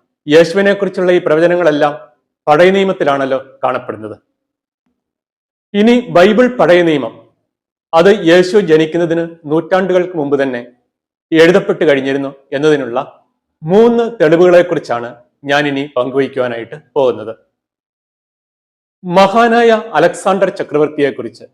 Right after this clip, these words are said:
അലക്സാണ്ടർ the ഗ്രേറ്റ്, നിങ്ങൾ കേട്ടിട്ടുണ്ടായിരിക്കും. ഗ്രീക്ക് സാമ്രാജ്യം പണിതുയർത്തിയ വ്യക്തിയായിരുന്നു ഈ അലക്സാണ്ടർ. താൻ മരിക്കുന്ന,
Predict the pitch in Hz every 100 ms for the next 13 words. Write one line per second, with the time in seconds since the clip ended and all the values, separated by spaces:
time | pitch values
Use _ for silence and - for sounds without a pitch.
0 | _ _ _ 147 175 175 208 190 185 170
1 | 135 120 123 123 - - _ _ _ _
2 | _ 170 175 180 180 180 156 143 123 107
3 | 110 107 107 _ _ _ _ _ _ _
4 | _ _ _ _ _ 156 170 220 240 240
5 | 226 175 175 175 160 180 - - 151 175
6 | 180 165 - 151 151 156 - 143 - 147
7 | 127 123 120 120 123 131 117 120 - 117
8 | 98 - _ _ _ _ _ _ _ _
9 | _ _ _ _ _ _ - 208 220 208
10 | 185 180 180 - 214 220